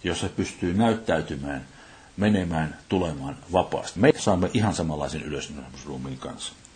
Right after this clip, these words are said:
sitten kun Kristus tulee hakemaan meidät pois. Ja tämän sanottuaan hän näytti heille kätensä ja jalkansa, mutta kun he eivät vielä uskoneet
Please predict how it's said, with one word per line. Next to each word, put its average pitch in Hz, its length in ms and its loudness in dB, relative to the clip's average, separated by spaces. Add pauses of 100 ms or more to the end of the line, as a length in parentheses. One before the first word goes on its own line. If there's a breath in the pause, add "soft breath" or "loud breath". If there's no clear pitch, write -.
(440 loud breath)
sitten - 260 -2
kun 90 120 -2
Kristus - 240 -4
tulee 76 200 0
hakemaan 73 380 -4
meidät 71 240 -10
pois. - 260 -4 (1200)
Ja 95 60 0
tämän 143 280 6
sanottuaan 123 480 6
hän 98 160 4
näytti 92 300 2
heille 78 300 -2
kätensä 101 420 4
ja 73 60 -2
jalkansa, 85 440 0 (460 loud breath)
mutta 143 280 4
kun 139 140 6
he 123 80 8
eivät 120 280 6
vielä 104 200 8
uskoneet 104 580 4